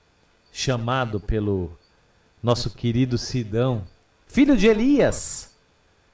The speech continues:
do Bar do Elias, faixa de Gaza, porque ali se via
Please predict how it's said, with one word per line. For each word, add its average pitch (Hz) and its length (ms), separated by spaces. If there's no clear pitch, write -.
do 135 100
Bar 131 500
do 113 160
Elias, 120 840
faixa 135 340
de 120 120
Gaza, 107 580
porque 185 240
ali 202 260
se 208 260
via 160 760